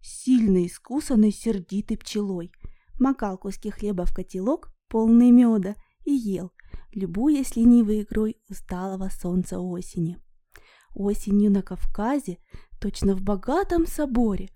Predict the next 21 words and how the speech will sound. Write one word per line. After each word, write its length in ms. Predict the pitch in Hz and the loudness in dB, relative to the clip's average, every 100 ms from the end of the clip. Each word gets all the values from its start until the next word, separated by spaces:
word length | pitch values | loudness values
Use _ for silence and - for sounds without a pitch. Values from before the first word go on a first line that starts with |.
| _ _ _ - | _ _ _ -6
который 400 | 208 202 202 202 | -2 0 0 -2
построили 720 | 190 - - 202 302 269 202 | -4 -6 -2 0 0 0 -2
великие 560 | 180 180 202 - 214 | -4 -6 -8 -8 -2
мудрецы. 640 | 202 208 196 202 - - - _ _ _ _ | 2 2 0 -6 -10 -20 -20 _ _ _ _
Они 340 | - 254 226 | 4 8 8
же 120 | 190 180 | 6 4
всегда 420 | - 208 208 202 | 2 4 0 0
и 80 | 202 | 0
великие 460 | 214 196 - 196 | -2 -4 -4 -4
грешники. 680 | 247 226 202 - 180 - 185 - _ _ _ _ - | -2 0 -2 -4 -4 -6 -16 -18 _ _ _ _ -14
Построили, 800 | - 190 - - 254 294 214 180 | -10 -10 -8 -2 0 0 -2 -4
чтобы 280 | - 196 214 | -6 -2 -2
скрыть 400 | - 247 294 - | -2 -2 -2 -2
от 220 | 214 190 | -4 -2
зорких 440 | 240 294 294 240 220 | 0 0 0 -2 -4
глаз 460 | 202 226 247 - | -2 0 0 -4
совести 460 | - 269 277 269 254 | -4 -2 -2 -2 -4
свое 360 | - 247 254 254 | -2 0 2 0
прошлое, 680 | - 233 262 - 226 220 - - - _ - | 2 2 2 -2 -4 -4 -8 -20 -20 _ -4
необъятный 840 | 202 196 - 180 220 262 - 220 240 | -2 -2 -4 -4 -2 -2 2 4 4
храм 500 | - 226 226 190 | 0 0 2 0